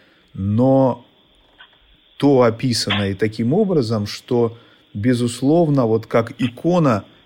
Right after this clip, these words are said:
выходит на нас своим смыслом и пространством, вот этой обратной перспективой, да, не затягивает нас прямой перспективой в себя, как картина,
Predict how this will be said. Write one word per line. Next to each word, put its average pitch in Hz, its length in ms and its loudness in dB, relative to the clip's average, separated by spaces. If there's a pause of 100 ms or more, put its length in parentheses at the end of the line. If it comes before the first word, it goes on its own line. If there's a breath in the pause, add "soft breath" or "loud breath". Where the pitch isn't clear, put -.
выходит 113 560 -2
на 113 120 0
нас 110 280 -2
своим 107 260 -2
смыслом 107 480 -4
и 101 40 -4
пространством, 123 840 0 (480 soft breath)
вот 107 160 -4
этой 110 200 4
обратной 113 500 2
перспективой, 101 920 -4 (200)
да, 110 180 -4
не 113 140 -2
затягивает 123 640 0
нас 104 160 -4
прямой 107 400 -2
перспективой 95 600 -8
в 95 60 -12
себя, 104 320 -2
как - 220 -14 (560 soft breath)
картина, 104 600 -4